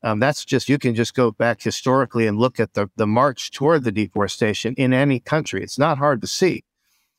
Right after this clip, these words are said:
And so, if anything, we should be promoting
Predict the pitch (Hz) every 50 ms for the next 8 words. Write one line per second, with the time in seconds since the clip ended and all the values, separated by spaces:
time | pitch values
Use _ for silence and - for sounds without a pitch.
0 | _ _ _ - 135 135 143 - - - 156 143 139 139 135 131 127 - 139 131
1 | 117 139 139 156 185 180 165 - 135 123 113 117 135 127 - - 127 123 127 -
2 | - - 131 123 120 123 139 147 143 131 104 95 98